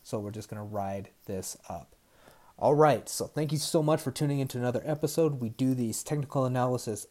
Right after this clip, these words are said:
every day on the stock market to help you beat the market and make some money on these top blue chip stocks. So thank you again, thank you again for tuning in.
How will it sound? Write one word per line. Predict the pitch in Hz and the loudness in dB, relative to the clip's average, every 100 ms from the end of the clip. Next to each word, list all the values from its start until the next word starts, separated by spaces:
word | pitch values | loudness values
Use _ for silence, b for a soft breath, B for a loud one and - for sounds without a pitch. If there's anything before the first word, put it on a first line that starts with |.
| _ | _
every | 147 156 139 107 | 2 2 2 -4
day | 110 117 113 | -2 0 0
on | 104 | 0
the | 104 | -4
stock | - 117 120 | -2 -2 -2
market | 120 113 123 113 - B B B | -4 -4 -4 -6 -8 B B B
to | - | -2
help | 123 123 - | 2 2 0
you | 139 123 117 - _ - | 0 0 0 -4 _ 0
beat | 156 160 | 0 0
the | 151 | -2
market | 143 147 160 160 | 0 -2 -4 -4
and | 123 107 113 | -6 -6 -4
make | 120 123 - | -2 -4 -6
some | - - 113 113 - | -8 -4 -4 -4 -10
money | 113 107 101 104 90 | -8 -6 -6 -8 -8
on | 104 101 - | -10 -10 -12
these | 107 98 - - | -10 -10 -12 -8
top | - 107 - - | -2 -2 -4 -12
blue | 107 104 98 | -8 -8 -8
chip | - 95 - | -8 -10 -10
stocks. | - 85 69 - - B B B B | -8 -8 -8 -12 -16 B B B B
So | - 147 | -12 -4
thank | 139 151 | 0 2
you | 143 | 0
again, | 123 151 156 | 2 2 2
thank | 151 160 | 0 0
you | 165 | 0
again | 143 156 | 2 2
for | 151 | 0
tuning | - 156 139 | -4 -2 0
in. | 143 160 160 | 2 0 -2